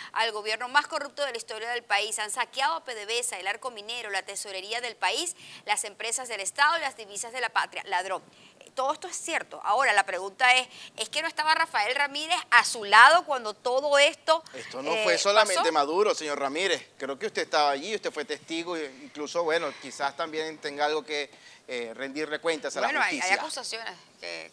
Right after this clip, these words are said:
Speaker 1: que también las
Speaker 2: Claro
Speaker 1: tiene
Speaker 2: que
Speaker 1: él.
Speaker 2: sí.
Speaker 1: Para hablar un poco de esto tenemos a Antonio de la Cruz, él es presidente de Inter-American Trends, eh, pues que de alguna manera está siempre ligado al tema petrolero y que le ha dado seguimiento a toda esta situación durante años, de cómo han venido defalcando a P D V S A. Eh, Antonio,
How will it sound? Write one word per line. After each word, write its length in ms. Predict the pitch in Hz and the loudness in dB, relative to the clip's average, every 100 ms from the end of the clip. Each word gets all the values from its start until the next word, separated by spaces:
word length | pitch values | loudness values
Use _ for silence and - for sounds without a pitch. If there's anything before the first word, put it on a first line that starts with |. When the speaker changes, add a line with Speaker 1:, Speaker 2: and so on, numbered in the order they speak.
| - | -14
Speaker 1:
que 140 | 170 | -10
también 300 | 160 165 165 | -8 -6 -6
las 100 | 175 | -4
Speaker 2:
Claro 100 | 175 | -6
Speaker 1:
tiene 80 | 175 | -4
Speaker 2:
que 100 | 165 | -4
Speaker 1:
él. 60 | 160 | -2
Speaker 2:
sí. 40 | 208 | 6
Speaker 1:
Para 180 | 262 | 6
hablar 160 | 277 294 | 8 4
un 60 | 339 | 2
poco 260 | 427 392 | 0 2
de 80 | 302 | 2
esto 120 | 330 | 0
tenemos 300 | 359 285 359 | -2 -2 -2
a 20 | |
Antonio 240 | 370 262 294 | -4 -4 -2
de 80 | 320 | 0
la 120 | 254 | 0
Cruz, 180 | 349 381 | -2 -4
él 80 | |
es 60 | 262 | -4
presidente 420 | 330 320 247 233 | -4 -6 -6 -4
de 80 | 277 | -4
Inter-American 640 | 262 262 240 226 233 240 | -2 -4 -2 -2 0 -2
Trends, 360 | - 240 262 - | 2 2 2 -2
eh, 260 | 208 196 180 - - | -4 -2 -4 -10 -10
pues 180 | 175 | -10
que 420 | - 190 175 170 143 | -6 -4 -4 -4 -6
de 160 | 185 | -8
alguna 220 | 180 190 226 | -6 -6 -4
manera 140 | 208 | -4
está 140 | 214 | -4
siempre 300 | 214 233 220 | -4 -4 -6
ligado 320 | 233 196 196 214 | -4 2 4 4
al 120 | 214 | 2
tema 200 | 208 226 | -2 -2
petrolero 520 | 233 208 190 214 269 | -2 -4 -4 -2 -2
y 40 | |
que 180 | - 247 | 0 2
le 120 | 233 | 6
ha 100 | 240 | 6
dado 340 | 262 277 294 311 | 6 4 4 0
seguimiento 920 | - 285 240 254 302 330 349 269 202 - - - | -2 -4 -6 -6 -2 -2 -2 -2 -2 -6 -16 -4
a 100 | 226 | -4
toda 220 | 220 254 | -2 -2
esta 160 | 285 320 | -2 -4
situación 440 | 311 240 220 247 | -8 -8 -6 -8
durante 640 | 254 269 240 214 220 208 - - | -6 -2 -4 -4 -10 -10 -4 4
años, 540 | 269 262 196 190 196 | 4 4 -4 -10 -8
de 100 | 196 | -8
cómo 200 | 220 233 | -6 -6
han 60 | 269 | -4
venido 220 | 233 247 | -4 0
defalcando 540 | 277 226 202 208 214 | 0 0 2 2 2
a 40 | 240 | -2
P 100 | 240 | -4
D 120 | 196 | -4
V 120 | 202 | -4
S 180 | 196 - | -6 -2
A. 160 | 165 - - - - - | -2 -4 -10 -18 -18 -10
Eh, 240 | 185 180 175 | -4 -2 -2
Antonio, 420 | 175 240 185 | 0 -2 -2